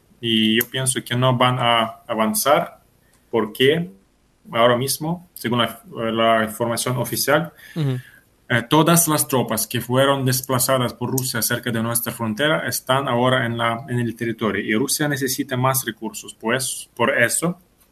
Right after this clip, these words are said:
Speaker 1: eh, Rusia va de, a movilizar la gente desde sus soldados, desde las otras regiones más lejanos, eh, de Rusia, por ejemplo, desde Cáucaso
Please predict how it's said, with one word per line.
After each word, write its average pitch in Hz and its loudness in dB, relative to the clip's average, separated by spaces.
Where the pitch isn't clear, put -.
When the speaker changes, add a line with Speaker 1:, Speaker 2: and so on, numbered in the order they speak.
Speaker 1:
eh, 113 2
Rusia 131 4
va 120 6
de, 110 2
a 113 -2
movilizar 120 2
la 104 -4
gente 110 -4
desde 104 0
sus 120 -4
soldados, 107 2
desde 101 -2
las 101 -2
otras 127 -2
regiones 107 -2
más 120 0
lejanos, 113 0
eh, 107 4
de 107 2
Rusia, 139 0
por 113 -2
ejemplo, 107 -2
desde 101 -2
Cáucaso 120 0